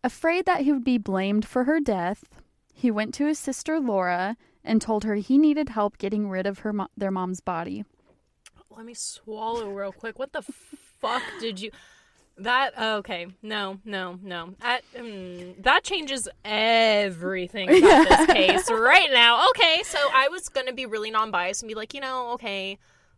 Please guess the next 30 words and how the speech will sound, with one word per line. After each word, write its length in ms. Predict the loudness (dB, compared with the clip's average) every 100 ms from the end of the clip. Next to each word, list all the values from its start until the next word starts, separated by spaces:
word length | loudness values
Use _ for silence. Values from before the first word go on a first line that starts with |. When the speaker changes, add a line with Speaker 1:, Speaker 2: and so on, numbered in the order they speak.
| _
Speaker 2:
whatever, 380 | -10 -8 -6 -8
he's 160 | -12
just 180 | -14 -14
an 120 | -16 -18 -16
angsty 520 | -16 -16 -14 -14 -16
teen. 340 | -18 -18 -16
That, 280 | -12 -12 -14 -20 -20 -20 _ _ _ _ _ _ _ _
bro, 800 | -14 -10 -6 -4 -2 -2 -2 -4 -6
fucking 300 | -6 -6 -10
put 460 | -14 -12 -8 -8 -8
the 100 | -14
handcuffs 600 | -12 -10 -8 -8 -8 -8
on 160 | -8
you 120 | -8
right 220 | -6 -6 -6
now. 440 | -6 -6 -10 -16 _ _
Why 200 | -14 -12
would 140 | -10 -10
you 100 | -10
do 140 | -6 4
that? 80 |
Speaker 1:
Oh, 80 | 6
and 100 | 6
you're 100 | 4
gonna 140 | 4 4
get 180 | 2
so 360 | -2 0 2 4
pissed 340 | 2 -2 -4
off 300 | -2 -2 -4 -6
because 460 | 0 0 -2 -8